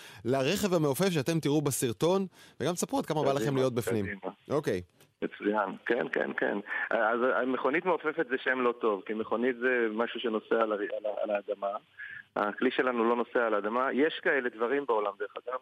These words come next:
Speaker 2: אבל זה גימיק שעולה הרבה מאוד כסף, והוא לא בדיוק מכונית טובה, והוא גם לא בדיוק מטוס טוב.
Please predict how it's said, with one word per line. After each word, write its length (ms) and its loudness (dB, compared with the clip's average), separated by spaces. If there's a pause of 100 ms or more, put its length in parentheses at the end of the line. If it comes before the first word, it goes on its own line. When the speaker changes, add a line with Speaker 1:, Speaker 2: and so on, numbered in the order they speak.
Speaker 2:
אבל 180 -4
זה 120 -6
גימיק 300 0
שעולה 280 2
הרבה 220 -2
מאוד 220 -2
כסף, 400 0 (800)
והוא 340 4
לא 80 4
בדיוק 380 -2
מכונית 400 -2
טובה, 360 2
והוא 120 -6
גם 100 0
לא 60 0
בדיוק 260 -2
מטוס 300 0 (100)
טוב. 240 -2